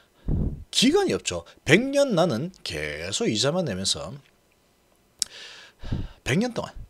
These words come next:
떨어질 때까지, 주가 내려올 때까지 나 계속 공매 칠 거야. 그래도 되는 나라가 우리나라입니다.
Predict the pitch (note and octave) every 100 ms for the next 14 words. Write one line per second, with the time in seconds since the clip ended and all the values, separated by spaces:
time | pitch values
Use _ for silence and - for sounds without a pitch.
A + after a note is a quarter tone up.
0 | _ _ C4+ D4+ - - - - _ -
1 | D#3+ F3 E3 - - - - F2+ G#3+ G#3+
2 | - E3+ - - - - - - G#3+ -
3 | E3+ F3+ G#3 B3 - G3 F3 - A#3 C#4+
4 | - - _ _ _ _ _ _ - D4+
5 | F4 - - B2 F3+ F3 F2+ F2 A2 C#3+
6 | C3 D#2+ -